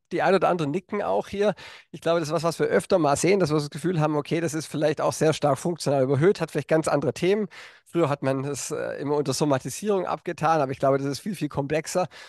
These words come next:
Können wir nachher auch diskutieren. Aber was man auch sagen muss, es werden oft so leichte Schmerzen, werden oft auch unter den Tisch gekehrt und man sieht vielleicht Dinge nicht so, vor allem, weil vielleicht auch noch eine Degeneration da ist, ein Diabetes, die Neuropathie und damit dieser Schmerz vielleicht auch nicht so wahrgenommen wird. Das kann natürlich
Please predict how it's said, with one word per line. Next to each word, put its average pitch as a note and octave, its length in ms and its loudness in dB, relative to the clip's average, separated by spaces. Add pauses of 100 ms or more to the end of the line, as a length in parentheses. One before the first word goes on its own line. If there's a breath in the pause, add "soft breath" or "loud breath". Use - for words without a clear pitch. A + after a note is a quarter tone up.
(220 loud breath)
Können C3 120 2
wir C3 40 4
nachher C#3+ 220 0
auch C3+ 80 -2
diskutieren. E3+ 640 -4 (260 loud breath)
Aber C#3 160 -6
was D3+ 140 -2
man D#3 120 0
auch F3 200 4
sagen F3+ 320 0
muss, F3 180 -6
es D#3 160 -10
werden E3+ 160 -4
oft D3+ 160 -6
so D3 80 -2
leichte D#3+ 340 2
Schmerzen, E3 480 -2
werden C#3+ 140 0
oft - 240 -4
auch - 260 -2 (120)
unter C#3+ 240 0
den C#3 80 -4
Tisch G3+ 240 -2
gekehrt D#3 400 -4
und D#3 80 -2
man C#3 180 -2 (320 loud breath)
sieht G3 320 -10
vielleicht C#3+ 380 -4
Dinge F3 180 0
nicht D3+ 240 -2
so, F3+ 140 -2
vor - 160 0
allem, F3 240 0
weil F3 140 0
vielleicht E3+ 380 -2
auch E3+ 100 -2
noch D#3+ 180 -4
eine C#3 120 -4
Degeneration D#3+ 640 -4
da D#3+ 120 0
ist, D#3 180 -6
ein F3 80 -8
Diabetes, C#3+ 640 -6 (280 loud breath)
die C#3+ 60 -6
Neuropathie D#3 680 -2
und C#3 120 -8
damit D3 240 -6
dieser C#3 180 -8
Schmerz D3+ 240 -6
vielleicht C3+ 160 -12
auch C#3+ 100 -4
nicht D3 140 -8
so B2+ 140 -10
wahrgenommen C#3 420 -2
wird. A#2+ 80 -10
Das A#2+ 120 -12
kann D3+ 120 -4
natürlich D3 440 -8